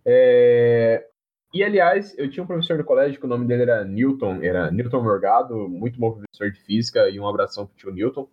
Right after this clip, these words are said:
Mas, enfim, voltando pra história. O Newton, ele colocou do seu lado, é, pessoas de confiança. Ou seja, ele assumiu a presidência e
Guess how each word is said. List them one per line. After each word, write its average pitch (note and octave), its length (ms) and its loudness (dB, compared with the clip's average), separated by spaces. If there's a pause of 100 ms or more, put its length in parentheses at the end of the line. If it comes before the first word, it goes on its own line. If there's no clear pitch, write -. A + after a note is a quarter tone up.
Mas, C3+ 400 2
enfim, E3 320 -2
voltando A#2 300 -4
pra E3+ 80 2
história. F#2+ 400 -4 (180)
O A#3 100 2
Newton, F#3+ 500 0
ele D3+ 140 0
colocou F3 500 2
do E3 80 -2
seu D3 220 0
lado, B2+ 440 2
é, A2+ 240 2
pessoas D3 420 0
de D#3+ 80 -2
confiança. D#3+ 640 -2
Ou - 180 -18
seja, F#2 240 -4
ele A#2 100 0
assumiu D3+ 300 -2
a D#3 40 -6
presidência F#3 480 -2
e F#3+ 160 -8